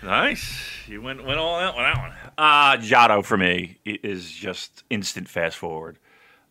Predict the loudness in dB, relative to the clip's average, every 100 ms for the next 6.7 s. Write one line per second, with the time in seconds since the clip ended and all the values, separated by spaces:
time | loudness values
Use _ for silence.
0 | -2 2 4 4 2 0 -6 -14 _ _
1 | _ _ _ _ _ _ _ _ _ -20
2 | -20 -14 -12 -12 _ -6 -6 -6 -14 -16
3 | -20 _ -16 -6 -6 -4 -6 -6 -10 _
4 | _ _ -12 -12 -14 _ -20 _ -18 -14
5 | -14 -16 -18 -12 -8 -8 -10 -10 -10 -12
6 | -6 -6 -6 -8 -10 -12 -12